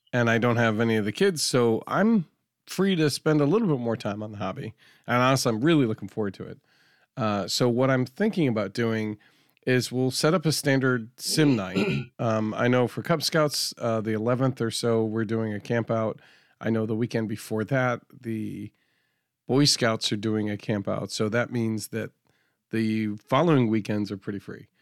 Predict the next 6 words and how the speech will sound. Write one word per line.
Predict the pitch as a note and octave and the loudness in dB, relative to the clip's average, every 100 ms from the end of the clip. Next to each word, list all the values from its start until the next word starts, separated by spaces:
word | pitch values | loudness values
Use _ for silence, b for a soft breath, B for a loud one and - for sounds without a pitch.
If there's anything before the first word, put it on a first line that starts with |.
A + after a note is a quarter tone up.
| b b b | b b b
So | A2+ | -6
I'm | F#2 C3 E3 | 0 0 0
thinking, | C#3 A#2 G#2+ G#2 G#2 - _ _ _ _ _ _ - | -2 -2 -2 -6 -8 -14 _ _ _ _ _ _ -4
um, | A2+ A2 G#2+ G#2 G#2 G2+ b b b b b b b _ _ _ _ _ - | 0 0 0 -2 -4 -6 b b b b b b b _ _ _ _ _ -10
maybe | A#2+ G#2+ A2 | -6 -4 -2
not, | G#2+ G2 | -4 -8